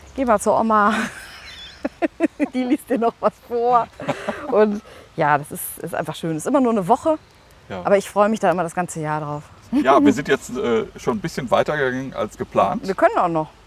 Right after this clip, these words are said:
Speaker 2: Nee, wir sind eigentlich fast durch.
Speaker 1: Okay. <laughs> Schade.
Speaker 2: Äh, ach so, was ich dich, äh, zum Schluss einfach gerne noch mal fragen würde, wäre das für dich noch irgendwie so ein Ziel,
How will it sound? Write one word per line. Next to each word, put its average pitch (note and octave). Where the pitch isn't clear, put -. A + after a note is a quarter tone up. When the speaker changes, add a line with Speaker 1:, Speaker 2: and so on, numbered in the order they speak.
Speaker 2:
Nee, D3
wir A2
sind A2
eigentlich A#2+
fast -
durch. C#3+
Speaker 1:
Okay. D4
<laughs> -
Schade. B3+
Speaker 2:
Äh, D#3
ach D3+
so, B3
was D3
ich D#3+
dich, -
äh, C3+
zum A#2+
Schluss -
einfach D#3+
gerne -
noch C#3
mal C#3
fragen C3
würde, C3
wäre A2+
das F3+
für D3+
dich -
noch D#3
irgendwie C#3
so B2+
ein A#2
Ziel, F3